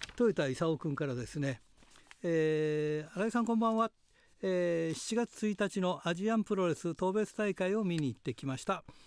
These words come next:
えー、仕事帰りに行ったんですが、当別駅でリスナーの金崎さんと遭遇し、びっくりしました。えー、会場まで雑談していたのですが、えー、自分は、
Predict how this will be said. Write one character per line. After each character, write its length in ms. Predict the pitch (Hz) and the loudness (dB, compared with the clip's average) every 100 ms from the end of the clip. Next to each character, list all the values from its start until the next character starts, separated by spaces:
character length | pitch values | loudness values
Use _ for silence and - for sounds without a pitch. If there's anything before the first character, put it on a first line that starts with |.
| - 196 | -10 -4
え 140 | 180 | -2
ー、 20 | |
仕 100 | - | -2
事 200 | 202 208 | -2 0
帰 160 | 233 226 | 2 2
り 60 | 175 | 2
に 40 | |
行 60 | 151 | 0
っ 40 | |
た 120 | 175 | -2
ん 60 | 170 | -4
で 80 | 135 | -4
す 80 | 160 | -4
が、 120 | 156 | -2
当 160 | 190 | 0
別 220 | 202 220 190 | 2 2 0
駅 140 | 156 | -2
で 140 | 147 143 | -2 0
リ 160 | 160 | -2
ス 140 | - 196 | -2 -2
ナ 100 | 202 | 0
ー 20 | |
の 140 | 196 | 0
金 180 | - 202 | -2 -2
崎 180 | 180 - | -2 -2
さ 120 | 170 | -2
ん 60 | 127 | 0
と 120 | 143 | -2
遭 160 | 170 | -2
遇 120 | 151 151 | -4 -6
し、 180 | 151 - - - | -10 -12 -14 -6
び 100 | 147 | -4
っ 20 | |
く 140 | - | -2
り 80 | 185 | -2
し 100 | - | -2
ま 80 | 123 | -6
し 80 | - | -8
た。 140 | - - - - - - | -12 -14 -20 -20 -10 -2
え 160 | 185 | -2
ー、 20 | |
会 240 | 185 185 190 | -2 -2 0
場 160 | 220 | 0
ま 100 | 214 | 0
で 140 | 180 143 | 0 0
雑 240 | 147 - | -2 -2
談 180 | 175 165 | -2 -2
し 60 | - | 0
て 100 | 175 | -2
い 60 | |
た 140 | 170 165 | 0 -2
の 100 | 143 | -2
で 80 | |
す 100 | 120 | -2
が、 180 | 156 160 _ _ _ _ _ _ - | -2 -2 _ _ _ _ _ _ -8
え 140 | 165 | -6
ー、 20 | 160 | -2
自 180 | 143 | 0
分 160 | 208 233 | 2 4
は、 200 | 226 | 2